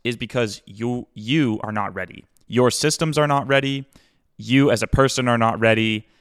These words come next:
And if you did do this podcast now, uh, it, it would actually be a detriment. You, you wouldn't catch as much of the value as it would. Whereas if you work your butt off for the next three months, four months,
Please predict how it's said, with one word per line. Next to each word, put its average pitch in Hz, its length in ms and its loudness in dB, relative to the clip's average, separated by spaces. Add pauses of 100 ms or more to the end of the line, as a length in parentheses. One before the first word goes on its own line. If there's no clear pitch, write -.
(220)
And 110 460 2
if 131 200 0
you 131 140 -2
did 139 280 2
do 120 120 0
this 107 160 -2
podcast 104 540 0
now, 113 420 -2 (580)
uh, 107 300 2
it, 117 180 -2
it 131 60 2
would 123 100 2
actually 123 300 2
be 110 280 -2
a 101 60 -8
detriment. 120 480 -6
You, 110 280 -10
you 117 160 -6
wouldn't 147 440 2
catch - 560 -4 (300)
as 110 160 -2
much 117 220 -2
of 107 80 -12
the 107 60 -4
value 110 440 0
as 101 160 -6
it 98 140 -10
would. 110 340 2 (560)
Whereas 117 480 4
if 117 220 -4
you 143 180 -6
work 123 500 -2 (240)
your 98 140 -10
butt 131 220 4
off 104 340 -2
for 110 100 -6
the 104 100 -6
next - 360 -8
three 113 180 -4
months, 98 300 -8
four 104 240 -8
months, 101 420 -6